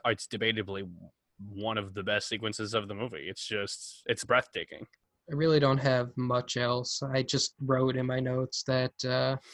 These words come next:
Speaker 2: Nolan and company really con-, tried to con Marion Cotillard, like, uh, J J Abrams
Speaker 1: <sighs>
Speaker 2: for, uh, Star Trek Into Darkness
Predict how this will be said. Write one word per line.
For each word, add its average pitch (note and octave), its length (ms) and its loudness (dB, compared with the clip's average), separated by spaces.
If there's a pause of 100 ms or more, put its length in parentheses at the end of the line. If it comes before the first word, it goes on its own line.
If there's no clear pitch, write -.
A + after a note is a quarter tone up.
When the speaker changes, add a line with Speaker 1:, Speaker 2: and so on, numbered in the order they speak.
(560)
Speaker 2:
Nolan C3 720 4
and C3 200 2
company C3 640 2
really C3 480 2 (240)
con-, B2+ 380 6 (100)
tried B2+ 240 4
to A#2+ 80 -2
con A#2+ 500 2 (380)
Marion B2 420 -4
Cotillard, A#2+ 640 -4 (560)
like, A#2+ 380 0
uh, A#2+ 240 2
J C3+ 240 4
J C3 140 2 (100)
Abrams B2 640 -2 (140)
Speaker 1:
<sighs> - 800 -10
Speaker 2:
for, B2 360 6
uh, A#2+ 280 2
Star C3 320 4
Trek B2 420 2
Into C3+ 240 0
Darkness A#2+ 680 0